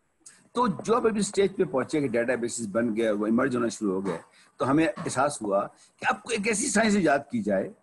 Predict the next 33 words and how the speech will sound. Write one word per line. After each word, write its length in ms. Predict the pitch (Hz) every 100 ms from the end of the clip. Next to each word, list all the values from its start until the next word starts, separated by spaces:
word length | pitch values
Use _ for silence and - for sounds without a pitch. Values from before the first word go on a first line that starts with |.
| _ _ _ _ -
जो 120 | -
अपने 300 | - - 320
तौर 240 | 311 247 190
पे 100 | 196
analyze 300 | 160 143 120
करे 200 | 107 101
data 300 | 92 - 80
को। 260 | _ - -
देखिए 200 | 202 220
पहले 280 | 277 202
क्या 180 | 160 107
था, 180 | - - _ _ -
आपने 260 | 160 175 180
database 460 | 160 175 175 170
पे 80 | 180
एक 60 | 170
script 280 | - 175 -
चलाया 400 | 139 127 151 - _ _ _ _ _ _
और 60 | 151
उसने 180 | 151 165
निकाल 300 | 151 127 127
दिया 200 | 139 143
कि 160 | 127
जी, 260 | 123 139 139
अ, 640 | - _ _ - 117 120 117
जिला 600 | 120 147 151 139 - -
सरगोदा 420 | 131 127 139 160
के 160 | 156
अंदर 340 | 117 110 147 - _ _ _ -
ये, 180 | 120 143
ये 140 | 135
हो 180 | 117 95
रहेगा, 400 | 82 71 -